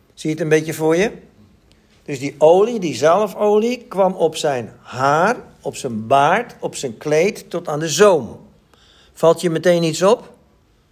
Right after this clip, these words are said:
Niet op zijn lichaam dus. Dat is een hele studie, die ga ik niet doen vanavond.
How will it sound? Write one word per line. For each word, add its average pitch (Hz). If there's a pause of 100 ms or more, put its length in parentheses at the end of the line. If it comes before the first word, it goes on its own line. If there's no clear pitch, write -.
(180)
Niet 196
op 147
zijn 180
lichaam 113
dus. - (2250)
Dat 135
is 127
een 139
hele 139
studie, 151
die 143
ga 131
ik 123
niet 123
doen 151
vanavond. 143